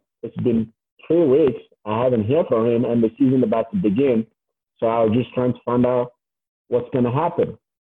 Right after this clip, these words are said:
And then, and then he's like, "Well, we let your agent know, but we cannot pay that much money for a player that is just coming out of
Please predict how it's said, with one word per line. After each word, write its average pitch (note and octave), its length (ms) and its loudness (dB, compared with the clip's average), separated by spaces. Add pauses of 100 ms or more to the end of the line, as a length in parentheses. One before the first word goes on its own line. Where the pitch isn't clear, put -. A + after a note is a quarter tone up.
(800)
And A#2+ 160 0
then, A2 320 -2 (760)
and A#2 300 2
then B2+ 560 0
he's D3 240 0
like, C3 220 2
"Well, C#3+ 260 2
we D#3+ 140 2
let D#3+ 260 2
your C#3+ 140 4
agent C3+ 340 4
know, C3+ 400 0 (140)
but A#2+ 340 0 (380)
we B2+ 100 0
cannot C3+ 560 -2
pay C3+ 140 2
that B2+ 180 0
much B2+ 240 -2
money C3+ 240 0 (100)
for G#2+ 300 0
a - 60 0
player B2+ 380 2
that A2+ 240 2
is G2 40 -2
just - 200 -4
coming A#2 260 0
out A2 160 0
of G2 160 2